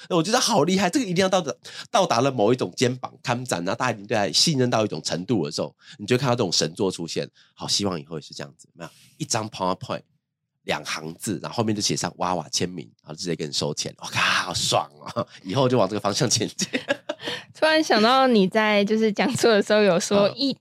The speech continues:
Speaker 2: 一句话后面加了一个好像很厉害的名字，那一段话又瞬间变得含金量很高的感觉。
Speaker 1: 很厉害，我跟你讲，比方说讲一下，刚才我去隔壁会议室开会，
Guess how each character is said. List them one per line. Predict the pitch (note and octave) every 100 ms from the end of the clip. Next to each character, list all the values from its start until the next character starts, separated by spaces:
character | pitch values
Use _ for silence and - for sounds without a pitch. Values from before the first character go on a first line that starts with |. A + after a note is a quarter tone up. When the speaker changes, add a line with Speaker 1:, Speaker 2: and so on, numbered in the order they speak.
| _
Speaker 2:
一 | C#4 A#3
句 | D4+
话 | C#4+ C#4+
后 | C4+ B3
面 | B3 A3+
加 | - G#3 G#3+
了 | G#3+ F#3+
一 | F3+
个 | F3+ F3+ D#3
好 | -
像 | F#3+ G#3+
很 | - F3
厉 | G3
害 | A3+ G#3+
的 | F#3+
名 | F3 E3 F3
字， | - F3
那 | E3+ G3 A3+
一 |
段 | A#3 A3
话 | A3+
又 | G#3+
瞬 | A3 - G3+ F#3+
间 | F#3+
变 | G3
得 | F3+
含 | F3+ F3
金 | F3 F3+
量 | F#3
很 | A3 E3
高 | - D#3
的 | -
感 | F#3
觉。 | D#3+
Speaker 1:
很 |
厉 | A3 A#3+
害， | A3+ A3
我 | E3
跟 | A#3
你 | A#3+
讲， | G3 D3
比 |
方 | E3+ G#3
说 | A3
讲 | F#3+ C3
一 | B2
下， | E3 B2 _ _ -
刚 | G3 F#3 G3+
才 | - G#2+ G#2+
我 | A#2 F2+
去 | - - A#2
隔 | - F#2
壁 | - A2
会 | - A2
议 | F#2+ F#2+
室 | - - G2+
开 | - - F#2+
会， | - E2+